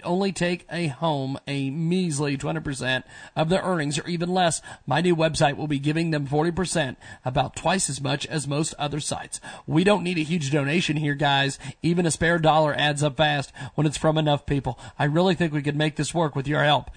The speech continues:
Check out G O F U N D M A dot C O M slash the letter Y, the letter eight, the letter six, the letter A, the letter J, and the letter four. And tell them you heard about it here, Transmedia Worldwide.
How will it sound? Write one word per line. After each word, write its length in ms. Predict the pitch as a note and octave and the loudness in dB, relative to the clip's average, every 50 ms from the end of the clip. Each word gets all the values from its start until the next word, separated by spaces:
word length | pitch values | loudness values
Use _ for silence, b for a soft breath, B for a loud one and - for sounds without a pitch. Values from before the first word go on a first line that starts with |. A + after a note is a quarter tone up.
| B B B B | B B B B
Check 260 | - - G3+ F#3 - | 2 2 4 6 8
out 220 | G3+ F3+ C3+ - D#3+ | 8 6 6 6 2
G 260 | C3+ D3 G#3+ A3 - | 0 2 2 2 4
O 180 | F#3 E3+ D3 C#3+ | 4 4 4 4
F 220 | - D#3+ F3 - | 2 0 0 2
U 160 | F3 F#3 E3+ F3 | 2 2 4 4
N 140 | E3+ E3 | 4 4
D 320 | D#3 E3+ F3 E3 D#3+ - - | 2 2 2 2 0 -2 -2
M 180 | C#3 C#3+ C#3+ | -2 -2 0
A 240 | D3+ D#3+ D#3+ D#3 D3 B B C3 B _ | 2 2 2 0 -2 B B -16 B _
dot 320 | - F3+ F#3+ G#3 G#3+ G#3 | 6 8 8 10 8 6
C 280 | - - G#3+ G3+ G3 G3 | 4 2 2 4 4 6
O 140 | F#3 F3+ F#3+ | 6 6 8
M 200 | G3 F#3+ F#3 F3 | 6 6 4 2
slash 340 | - G3 G3 F#3+ F3 - - | 4 6 6 6 6 4 2
the 120 | D#3 D3+ | 0 0
letter 160 | D3+ D3 C#3+ | 0 0 0
Y, 460 | D3 D#3 D#3+ E3 F3 F3 F3+ F3 D#3+ B B B B - | 2 4 4 6 6 6 4 2 0 B B B B -8
the 60 | C#3 | -2
letter 280 | D3 D3+ D3 D3 D3+ - _ - | 0 0 0 0 -2 -4 _ -4
eight, 360 | D3+ D#3+ F3+ G3 - - - B B B B B | -2 -2 -2 -2 -4 -8 -12 B B B B B
the 60 | C#3 | -6
letter 200 | C#3 D3+ D#3 D3 | -4 -2 -2 -2
six, 380 | - - - - - - - - | -2 -2 -2 -2 -2 -2 -4 -4
the 60 | C#3+ | -2
letter 260 | C#3+ D3+ D3+ D3 - - | -2 -2 -2 -2 -4 -4
A, 320 | C#3 D3+ E3 E3 E3 E3 | -4 -2 -2 0 -2 -2
the 120 | D#3+ D3+ C#3 | -2 -4 -4
letter 180 | - D#3 D#3+ | -4 -4 -4
J, 380 | D#3 C#3 B2 D#3 E3 F3 F3 E3+ | -4 -2 0 0 0 0 0 0
and 100 | F3 F3 | -2 0
the 40 | E3 | 0
letter 200 | E3 F3 E3+ - - | 0 -2 -2 -2 0
four. 360 | - D#3+ C#3 A2+ E2 D2+ D2 B B C#3+ B B - | 0 0 0 0 -2 -6 -10 B B -16 B B -6
And 100 | C#3 C#3 | -4 -2
tell 140 | - E3+ E3+ | 0 0 0
them 100 | E3 D3 | 2 2
you 60 | D#3+ | 2
heard 120 | F3 E3+ | 2 2
about 220 | D3 B2+ D#3+ D3 C#3 | 2 4 4 4 2
it 80 | C3 | 2
here, 240 | C#3 F3 F#3+ E3 - B B B - | 0 0 0 0 -2 B B B -6
Transmedia 760 | - - A#3+ B3 B3 G#3+ F3 G3 B3+ C4 B3+ B3 A#3+ B3 A#3+ G#3+ | 0 2 2 2 2 0 0 0 0 0 0 2 2 2 2 2
Worldwide. 2000 | G3+ A#3+ C4+ C#4 C#4 C#4 C#4 C#4 C#4 C#4 C#4 C#4 C#4 C#4 C#4 C#4 C#4 C#4+ C#4 C4+ C4 A3+ G3+ F3+ E3+ D#3+ D#3 D3+ D3 C#3+ C#3+ D3 D3 D3 D3 D3 D3 C#3+ | 0 0 2 2 2 2 2 2 2 2 2 2 2 4 4 4 4 4 6 8 10 10 10 10 10 10 8 6 6 4 2 0 -2 -2 -4 -4 -6 -8